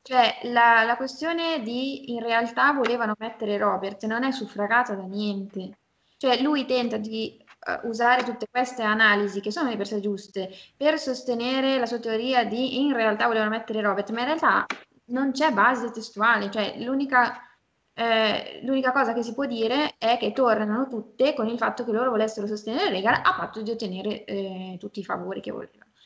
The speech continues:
Quindi, eh, tra, la cosa, tra l'altro, che più non torna, perché lui arriva fino alla fine, portando avanti questa storia di in realtà volevano mettere Robert, e arriva al punto morto,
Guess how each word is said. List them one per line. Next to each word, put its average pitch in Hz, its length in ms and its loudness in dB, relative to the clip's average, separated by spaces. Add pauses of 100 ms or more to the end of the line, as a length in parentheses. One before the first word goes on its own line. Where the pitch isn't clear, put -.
(380)
Quindi, 226 640 0
eh, 214 300 2
tra, - 200 -6
la 247 240 2
cosa, 302 460 0 (460)
tra 208 140 -6
l'altro, 226 280 2
che 208 120 -4
più 240 340 -2
non 214 340 0
torna, 208 480 0
perché 202 260 -4
lui 247 180 2
arriva 220 280 4
fino 226 200 -4
alla 208 140 0
fine, 196 360 -8 (260)
portando 247 380 0
avanti 233 320 6
questa 214 220 -8
storia 220 360 2
di 214 140 -4
in 233 100 -2
realtà 214 260 2
volevano 202 280 0
mettere 214 340 0
Robert, 226 360 2
e 220 40 2
arriva 220 280 2
al 226 120 0
punto 214 340 -4
morto, 226 540 -2